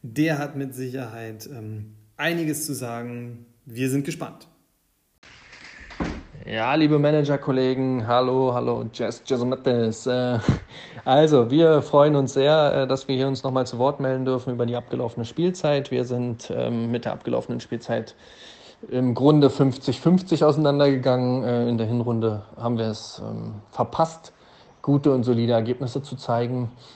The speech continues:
Speaker 2: Ähm, in der Rückrunde aber dafür stabilisierter gespielt, nicht im Top-Bereich, aber stabilisierter, sodass wir, ähm,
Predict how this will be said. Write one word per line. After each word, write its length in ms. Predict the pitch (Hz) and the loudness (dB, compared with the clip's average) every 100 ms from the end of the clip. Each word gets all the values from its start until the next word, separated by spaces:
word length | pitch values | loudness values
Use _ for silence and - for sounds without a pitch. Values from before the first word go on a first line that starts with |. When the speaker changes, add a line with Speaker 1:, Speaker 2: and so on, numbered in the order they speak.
| - - | -20 -8
Speaker 2:
Ähm, 360 | 117 110 107 | -4 -4 -4
in 160 | 120 135 | -2 2
der 120 | 117 | 4
Rückrunde 680 | 120 135 131 123 120 107 110 _ _ - | 2 2 0 2 2 0 -6 _ _ -2
aber 260 | 120 117 | 2 4
dafür 420 | 117 117 - 120 113 | 2 0 0 -2 -2
stabilisierter 880 | - 123 113 113 104 127 160 160 | -2 -2 0 -2 -2 0 0 0
gespielt, 640 | 131 135 - 123 120 117 127 | -2 -4 -6 -4 -4 -4 -6
nicht 180 | 113 | -4
im 80 | 113 | -4
Top-Bereich, 640 | - - - 120 117 113 - | -2 -2 0 2 2 0 -6
aber 160 | 113 | -10
stabilisierter, 840 | 110 117 113 110 117 139 156 135 - - - - - _ | -6 -6 -6 -8 -4 -4 -4 -6 -8 -20 -20 -20 -20 _
sodass 400 | - 120 123 123 | -2 2 2 2
wir, 340 | 117 117 113 107 | 0 2 0 0
ähm, 540 | 113 110 110 107 | -2 -2 -4 -4